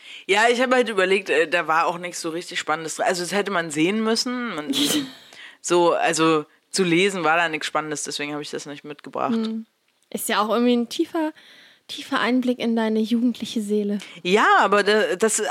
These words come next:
Speaker 1: wie gesagt, also ich glaube, wenn, wenn, wenn, wenn viele Dinge nicht so passiert wären, dann würde ich heute nicht so sein, wie ich bin und ich wäre heute auch nicht da, wo ich bin.
Speaker 2: Hm.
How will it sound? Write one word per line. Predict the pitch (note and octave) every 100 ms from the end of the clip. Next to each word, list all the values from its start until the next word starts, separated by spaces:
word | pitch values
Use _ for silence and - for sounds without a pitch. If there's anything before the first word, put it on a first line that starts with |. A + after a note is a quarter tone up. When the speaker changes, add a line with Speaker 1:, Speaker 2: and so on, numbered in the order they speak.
| E3+
Speaker 1:
wie | G3 A#3+
gesagt, | A#3 C4+ D4
also | F#3+ F3
ich | F3
glaube, | A3 G#3+
wenn, | G#3 G3 D3 F3+
wenn, | F#3+ F#3
wenn, | F#3 F#3 F3 -
wenn | C#3+ F3+ F3
viele | A#3 B3 G#3
Dinge | A#3 A#3
nicht | A3 -
so | G#3
passiert | G#3 F#3 A3+ G3+
wären, | F#3 F3+ F#3 F#3 _ - - _ -
dann | F3+ F3 E3+ E3 E3+ E3 _ _ _ _ _ _ _ _ _ _ _ - F#3+
würde | F#3 G#3+
ich | G3
heute | G#3+ A3 A3+
nicht | G#3+
so | G3
sein, | F#3 F#3+ F#3
wie |
ich | D#3+ -
bin | G3 D4
und | C4+
ich | A3+ F#3
wäre | G#3 B3
heute | A#3 A3+ G#3+
auch | G#3
nicht | G#3 G3
da, | F3 G3+
wo | G3 E3+
ich | E3
bin. | - A#3+ B3+ B3+
Speaker 2:
Hm. | A#3 G3+ G3+